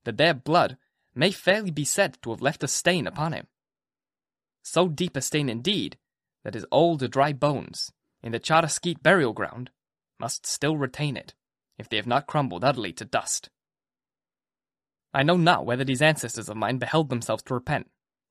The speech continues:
and ask pardon of heaven for their cruelties, nor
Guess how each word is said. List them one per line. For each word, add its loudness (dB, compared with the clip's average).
and 0
ask 0
pardon 4
of -14
heaven -2
for -2
their 2
cruelties, -6
nor -8